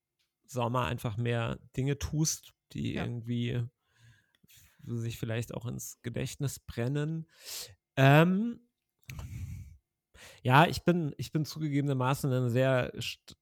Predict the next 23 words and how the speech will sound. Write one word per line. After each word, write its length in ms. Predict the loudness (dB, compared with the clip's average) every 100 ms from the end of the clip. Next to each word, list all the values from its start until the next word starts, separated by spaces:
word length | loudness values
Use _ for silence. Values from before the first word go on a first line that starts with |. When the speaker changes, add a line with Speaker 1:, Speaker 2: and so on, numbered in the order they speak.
| _ -8
Speaker 1:
krasser 520 | -6 0 0 0 -2
Jahreszeitenmensch. 1120 | -4 -4 -4 -8 -12 -8 -6 -6 -4 -6 -4
Also 160 | -4 -4
ich 100 | -6
kann 140 | -6
mit 140 | -4 -2
jeder 180 | -2 -2
Jahreszeit 460 | -2 -4 -8 -8
wirklich 300 | -8 -10 -14 -14
sehr 340 | -8 -4 -4
viel 380 | -8 -6 -4 -4
anfangen 640 | -4 -6 -4 -4 -4 -8
und, 360 | -8 -10 -10 -14 -12
ähm, 260 | -10 -6
hab 200 | -6 -8 -10
im 340 | -8 -6 -8 -12 -6
Herbst, 480 | -2 -2 -4 -8 -2
Winter, 480 | -2 2 0 0 -4 -12 -14 -14 -10
äh, 80 | -4
Speaker 2:
Quattro 300 | -2 -2 -4 -2
Speaker 1:
nass-, 320 | 0 0 0
Speaker 2:
Stagioni, 200 | -2 -2
Christoph. 760 | -2 0 0 2 2 4 2